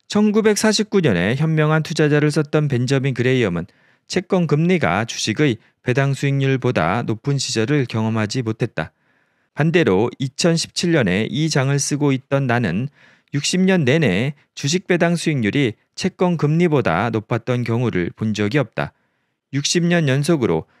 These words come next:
채권 금리가 주식 배당 수익률을 앞섰던 시절을 살았기 때문이다. 요컨대 그레이엄은 채권 금리가 주식의 배당 수익률보다 낮은 시대에 살았고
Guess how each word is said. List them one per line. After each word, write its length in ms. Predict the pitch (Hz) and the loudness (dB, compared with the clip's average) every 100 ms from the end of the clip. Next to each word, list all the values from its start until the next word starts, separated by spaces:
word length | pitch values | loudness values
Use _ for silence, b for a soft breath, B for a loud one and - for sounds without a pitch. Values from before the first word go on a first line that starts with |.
| _ | _
채권 400 | - 190 196 175 | -4 0 0 0
금리가 680 | 139 156 165 101 85 131 - b - | 0 0 0 0 0 -2 -6 b -12
주식 320 | - 165 190 | -4 -4 0
배당 300 | 170 165 165 | 0 2 0
수익률을 480 | - 170 160 160 156 | 0 0 0 2 2
앞섰던 500 | 113 135 - 139 135 | 0 -2 -2 -2 -2
시절을 540 | - 135 107 85 110 | -2 -2 -2 -2 -4
살았기 380 | - 107 - 107 | -4 -6 -6 -6
때문이다. 520 | 120 110 95 78 78 _ _ _ _ _ _ _ _ _ _ | -4 -2 -2 -4 -8 _ _ _ _ _ _ _ _ _ _
요컨대 400 | 120 - 139 139 | -6 0 0 2
그레이엄은 680 | 143 139 160 160 104 90 135 | 2 2 4 4 2 0 -2
채권 340 | 151 190 190 160 | -4 -2 0 0
금리가 480 | 147 151 104 73 - _ _ | 2 0 0 -2 -4 _ _
주식의 520 | - 135 170 196 208 | -6 -2 0 2 2
배당 360 | 175 147 156 151 | 2 2 2 0
수익률보다 840 | 151 156 147 147 120 113 82 104 | 0 0 2 2 2 2 2 0
낮은 300 | 101 92 113 | 0 -2 -2
시대에 320 | 107 107 110 | -4 -2 -2
살았고 540 | 107 98 90 - 143 | -2 -4 -4 -2 -2